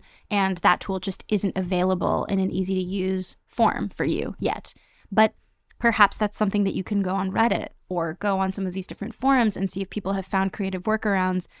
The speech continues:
A I artists have been doing this for a lot longer than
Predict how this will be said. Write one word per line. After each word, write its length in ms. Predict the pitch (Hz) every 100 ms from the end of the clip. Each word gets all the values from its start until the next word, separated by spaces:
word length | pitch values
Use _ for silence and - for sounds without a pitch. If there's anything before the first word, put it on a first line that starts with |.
| _ _ _
A 140 | 240
I 120 | 247 247
artists 340 | 208 208 208
have 80 | 190
been 140 | 196
doing 220 | 185 196 190
this 160 | 185
for 140 | - -
a 120 | 196
lot 800 | 190 185 190 190 190 185 180 -
longer 760 | 190 185 185 190 214 247 277 _ _ -
than 400 | 214 208 202